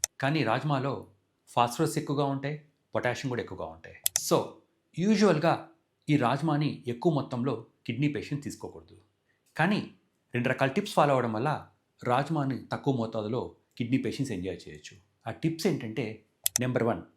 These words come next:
రాజ్మాను తీసుకునేటప్పుడు at least ఒక three to four అవర్స్ పాటు వాటర్‌లో నానబెట్టండి. అంటే, ఒక three to four అవర్స్ పాటు వాటర్‌లో సోక్ చేయడం వల్ల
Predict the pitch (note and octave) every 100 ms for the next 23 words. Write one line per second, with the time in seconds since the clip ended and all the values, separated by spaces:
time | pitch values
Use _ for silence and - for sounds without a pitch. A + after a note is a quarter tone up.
0 | _ - A#2+ C#3+ F3 E3+ D3 C#3 - -
1 | B2 - B2 F#2 G2+ E3 - - _ _
2 | _ _ - D3 G#3+ C4+ - - _ _
3 | C#3+ - - - G#3 B3+ B3 E3+ D#3 C#3
4 | - B2 A#2+ F#3 G#2+ - _ G#2 G#2 C#3+
5 | E3+ C#3+ A2 D#3+ - F2+ F2+ E2 - D#2+
6 | F2 - _ - - _ _ - C3+ F#3
7 | - - _ _ C#3 D3 - - A#3 B3+
8 | - F3 E3+ D#3+ - D3+ D3+ A#2 B2+ -
9 | A#2+ B2 A#2+ A2+ G#2 G2 C#3+ D3+